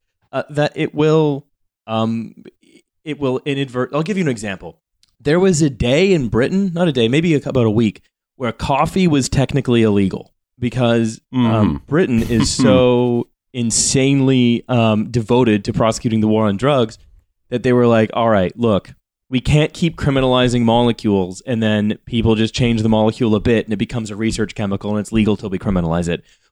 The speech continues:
Speaker 1: We're gonna criminalize all
Speaker 2: Yeah.
Speaker 1: substances with a psychoactive effect." And then that
Speaker 2: Mm-hmm.
Speaker 1: bill got through and it was fixed, but then it got through. And so
Speaker 2: <laughs>
Speaker 1: if you, if you say, like, "Ah,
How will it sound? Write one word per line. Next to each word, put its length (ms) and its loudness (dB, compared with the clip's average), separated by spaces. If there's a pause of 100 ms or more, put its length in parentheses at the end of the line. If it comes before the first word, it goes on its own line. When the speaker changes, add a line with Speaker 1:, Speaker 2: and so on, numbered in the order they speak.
Speaker 1:
We're 160 0
gonna 200 0
criminalize 640 2 (100)
all 220 0
Speaker 2:
Yeah. 60 2
Speaker 1:
substances 600 0
with 120 0
a 40 -2
psychoactive 640 0
effect." 400 -6 (800)
And 380 -6
then 260 0
that 180 0
Speaker 2:
Mm-hmm. 200 -4
Speaker 1:
bill 180 0
got 240 -6
through 460 0
and 200 -4
it 100 -6
was 160 -4
fixed, 520 -4
but 220 -2
then 180 0
it 80 -2
got 220 -8
through. 300 -14 (300)
And 200 0
so 400 2 (480)
Speaker 2:
<laughs> 520 -14
Speaker 1:
if 220 -14
you, 220 -2 (120)
if 280 -8
you 100 2
say, 340 0
like, 440 -2 (280)
"Ah, 260 -6